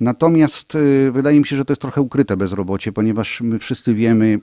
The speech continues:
mm, przed tą pandemią, ilu było na przykład w Radomiu,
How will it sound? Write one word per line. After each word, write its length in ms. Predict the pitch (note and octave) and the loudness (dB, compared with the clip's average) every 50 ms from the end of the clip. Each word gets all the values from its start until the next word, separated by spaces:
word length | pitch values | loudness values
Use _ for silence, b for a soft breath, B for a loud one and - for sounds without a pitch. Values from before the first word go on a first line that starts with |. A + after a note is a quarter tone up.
| - - | -6 -8
mm, 340 | D#3 A#2 G#2 G#2 G#2 G2+ | -4 -2 0 0 0 -2
przed 300 | - - - B2+ - _ | -4 -6 -6 -6 -6 _
tą 180 | _ A2+ G#2+ F#2+ | _ -4 -4 -2
pandemią, 460 | - G#2+ A2 G#2 A#2 A#2 A#2 A2+ A2+ | -2 -2 0 2 2 2 4 2 2
ilu 240 | A#2 - B2+ A2+ A#2 | 0 -2 -2 -2 -2
było 220 | G#2+ G#2+ A2 A2 | -2 0 0 0
na 100 | A2+ A2 | 0 0
przykład 280 | G2 - A#2+ G#2 - - - | 0 -2 -6 -6 -6 -8 -8
w 180 | A#2 G#2 G2+ | -6 -4 -4
Radomiu, 500 | A2+ A2 G#2 G2+ A2+ A2+ A2 G#2 G#2 G#2 | -4 -4 -2 0 0 0 2 0 0 -2